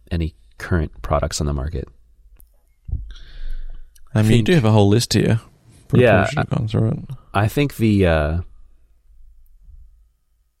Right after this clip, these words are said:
Speaker 1: uh, in-, most interesting thing, the thing I'm,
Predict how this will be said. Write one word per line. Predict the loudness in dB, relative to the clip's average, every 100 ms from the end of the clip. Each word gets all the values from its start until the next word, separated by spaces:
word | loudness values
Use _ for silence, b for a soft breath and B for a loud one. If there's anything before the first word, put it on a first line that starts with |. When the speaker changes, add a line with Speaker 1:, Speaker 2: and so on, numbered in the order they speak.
| _ _ _ _ _ _ _ _ _ _ _
Speaker 1:
uh, | -10 -10 -10 -16 -10
in-, | -6 -4
most | -4 -4
interesting | -6 -4 -6 -6 -6
thing, | -4 -4 -4
the | -2 -2
thing | -2 -2 0
I'm, | 0 -2